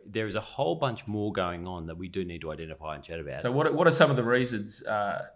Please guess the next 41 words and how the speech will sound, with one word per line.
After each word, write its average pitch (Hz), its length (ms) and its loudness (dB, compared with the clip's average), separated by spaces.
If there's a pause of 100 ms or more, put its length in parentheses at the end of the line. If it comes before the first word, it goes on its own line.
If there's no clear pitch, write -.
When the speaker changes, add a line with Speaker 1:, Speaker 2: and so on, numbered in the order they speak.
(280)
Speaker 2:
Derek? 104 440 0
You 107 60 0
know, 110 220 4
I've, 120 340 6
I've 135 80 0
kinda 113 180 4
got 110 100 0
that 104 160 -2
picture 131 240 0
of 107 80 -4
Homer 113 320 2
in 110 60 -2
my 98 160 -2
head, 101 280 -4 (440)
you 117 80 0
know, 113 80 8
<laughs> - 120 4
staying 165 260 12
home 202 180 10
from 175 200 6
church. 175 640 8 (160)
<laughs> - 0 - (960)
And, 160 300 6 (1300)
you 143 220 2
know, - 220 10
there, 156 400 8
there 165 220 12
is - 220 12
a 190 60 12
reality. 139 480 12 (300)
It 196 200 12
is 147 280 6
just 170 220 2
more 131 180 4
comfortable 127 540 0 (220)
staying 113 540 0
at 110 120 -4
home. 135 260 -2 (320)
Speaker 1:
It, 107 320 0
it 139 100 4
is. - 340 -6